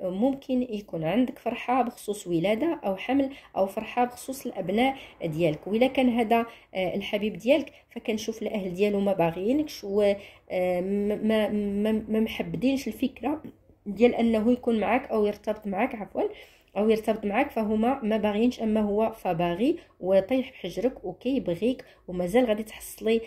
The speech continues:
على مبلغ مالي من عند هذا الاسمر او هديه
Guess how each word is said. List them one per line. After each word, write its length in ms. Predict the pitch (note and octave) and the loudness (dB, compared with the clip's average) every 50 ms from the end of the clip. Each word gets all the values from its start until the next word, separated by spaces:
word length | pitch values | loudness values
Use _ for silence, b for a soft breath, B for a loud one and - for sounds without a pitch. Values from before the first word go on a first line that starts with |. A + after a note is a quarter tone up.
| B B B | B B B
على 200 | - D#3 F3 G3 | -8 -4 0 2
مبلغ 340 | G3+ A#3+ A#3+ A#3+ A#3 G#3+ G3+ | 2 2 2 2 2 2 2
مالي 420 | G#3 G#3+ G#3+ G#3+ G#3 G3+ G3+ G3+ - | 2 2 2 2 2 2 0 0 0
من 120 | G3+ G3 | -2 -2
عند 180 | F3 F#3 F3+ F3 | -2 -4 -4 -4
هذا 160 | F3+ F#3 F#3 | -4 -4 -4
الاسمر 600 | F3 - - D#3+ - - G#3 A#3 C#4 C4+ - F#3+ | -6 -6 -8 -10 -8 -4 -2 -2 -2 -2 -2 -2
او 120 | F#3+ F#3 | -2 -2
هديه 640 | F3+ D#3+ F#3 G3 F3+ F3+ A3 A3+ A3 G3+ G3+ G#3 G#3 | -2 -2 -4 -4 -4 -4 -4 -4 0 2 2 2 0